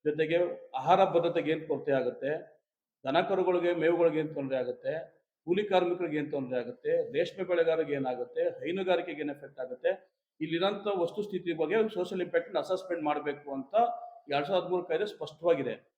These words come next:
ಅದನ್ನ ಎಕ್ಸಿಬಿಷನ್ ತಗೊಂಡು ನೋಟಿಫಿಕೇಶನ್ ಮಾಡ್ತಾರೆ. ಪರಿಹಾರದಕ್ಕೂ ಮಾತ್ರ ತರ್ತಾರೆ. ಯಾಕೆ ಎರಡು ಪರಿಹಾರದಕ್ಕೂ ಯಾಕೆ ತರ್ತಾರೆ ಅಂದ್ರೆ, ನಮ್ಮಲ್ಲಿ ಕಳೆದ ಹದಿನೆಂಟು ಹತ್ತೊಂಬತ್ತು ವರ್ಷದ ರೆಡ್ ಝೋನ್ ಆಗಿರೋದ್ರಿಂದ ನಮ್ಮಲ್ಲಿ ಎಸ್ ಆರ್ ವ್ಯಾಲ್ಯೂ ಕಮ್ಮಿ ಇದೆ, ಟ್ರಾನ್ಸಾಕ್ಷನ್ಸ್ ಕಮ್ಮಿ ಆಗಿರೋದ್ರಿಂದ ಮಾರ್ಕೆಟ್ ವ್ಯಾಲ್ಯೂ ಕಮ್ಮಿ ಇರೋದ್ರಿಂದ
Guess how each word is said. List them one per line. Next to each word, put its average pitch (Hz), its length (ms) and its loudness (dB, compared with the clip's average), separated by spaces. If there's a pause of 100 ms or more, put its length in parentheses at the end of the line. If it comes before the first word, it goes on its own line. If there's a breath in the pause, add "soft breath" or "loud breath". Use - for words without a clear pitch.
(220)
ಅದನ್ನ 190 280 0
ಎಕ್ಸಿಬಿಷನ್ 214 640 2
ತಗೊಂಡು 196 320 2
ನೋಟಿಫಿಕೇಶನ್ 185 680 0
ಮಾಡ್ತಾರೆ. - 680 -8 (260)
ಪರಿಹಾರದಕ್ಕೂ 233 680 8
ಮಾತ್ರ 208 260 2
ತರ್ತಾರೆ. 190 360 2
ಯಾಕೆ 156 220 4
ಎರಡು 147 280 -2
ಪರಿಹಾರದಕ್ಕೂ 190 520 -2
ಯಾಕೆ 165 220 -2
ತರ್ತಾರೆ 165 280 -6
ಅಂದ್ರೆ, 139 160 -6
ನಮ್ಮಲ್ಲಿ 135 500 -8 (380)
ಕಳೆದ 160 160 4
ಹದಿನೆಂಟು 180 420 2
ಹತ್ತೊಂಬತ್ತು 160 420 0
ವರ್ಷದ 139 320 -6
ರೆಡ್ 131 120 -8
ಝೋನ್ 175 200 -2
ಆಗಿರೋದ್ರಿಂದ 131 480 -4
ನಮ್ಮಲ್ಲಿ 143 360 -4
ಎಸ್ - 180 -6
ಆರ್ 165 100 -2
ವ್ಯಾಲ್ಯೂ 151 220 -4
ಕಮ್ಮಿ 170 300 0
ಇದೆ, 120 120 -8
ಟ್ರಾನ್ಸಾಕ್ಷನ್ಸ್ 165 680 -8
ಕಮ್ಮಿ 180 340 -4
ಆಗಿರೋದ್ರಿಂದ 135 280 -4 (540)
ಮಾರ್ಕೆಟ್ 165 380 -2
ವ್ಯಾಲ್ಯೂ 160 220 -2
ಕಮ್ಮಿ 147 280 -4
ಇರೋದ್ರಿಂದ 120 340 -8